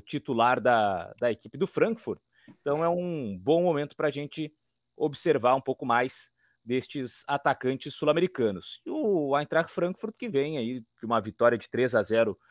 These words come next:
sobre o Hertha Berlim na última rodada da Bundesliga,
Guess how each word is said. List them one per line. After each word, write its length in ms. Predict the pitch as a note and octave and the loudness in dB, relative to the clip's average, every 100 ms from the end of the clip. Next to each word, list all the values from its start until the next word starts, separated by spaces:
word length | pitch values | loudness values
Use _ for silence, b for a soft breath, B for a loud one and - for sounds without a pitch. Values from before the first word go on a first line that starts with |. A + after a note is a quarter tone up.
| b b b | b b b
sobre 320 | - D#3 C#3+ | -2 0 2
o 40 | |
Hertha 320 | C3+ C3 B2+ B2+ | 2 0 0 0
Berlim 340 | B2 A2 A#2+ | 0 0 -2
na 100 | A#2+ | -2
última 300 | A2+ A2+ B2 | -2 -2 -2
rodada 300 | A2+ G#2+ A2+ | 0 2 2
da 100 | A2+ | 0
Bundesliga, 760 | G2+ C3+ F#3 E3+ G#3 F3 F#3+ | -2 -2 -2 -2 -2 4 4